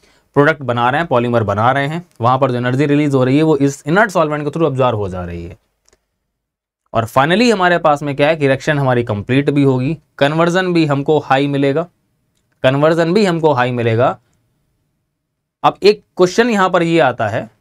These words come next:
कि कन्वर्जन अगर हाई मिलेगा, लाइन बहुत ध्यान सुनिएगा, कि अगर कन्वर्जन यहाँ पर हाई मिलेगा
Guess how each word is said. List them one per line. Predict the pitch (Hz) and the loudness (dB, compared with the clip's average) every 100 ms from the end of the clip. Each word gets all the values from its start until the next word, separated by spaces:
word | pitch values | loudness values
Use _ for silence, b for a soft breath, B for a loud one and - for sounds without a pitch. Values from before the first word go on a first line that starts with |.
| _ | _
कि | 139 | 0
कन्वर्जन | 160 160 180 180 247 | 0 4 2 2 2
अगर | 214 185 190 | 2 2 0
हाई | - 151 170 | 2 0 2
मिलेगा, | 143 135 131 107 92 | 0 2 2 0 0
लाइन | 117 160 | 0 0
बहुत | 170 160 | 0 2
ध्यान | 160 | 0
सुनिएगा, | 170 185 165 101 - _ _ b b b b - | 0 -2 -2 -2 -8 _ _ b b b b 4
कि | |
अगर | 160 185 240 | 4 6 2
कन्वर्जन | 170 160 165 170 220 | 0 0 0 2 0
यहाँ | 226 180 180 | 0 0 0
पर | 185 | 0
हाई | 156 123 131 | 0 -2 -2
मिलेगा | 120 110 113 92 85 | -2 0 0 -2 -8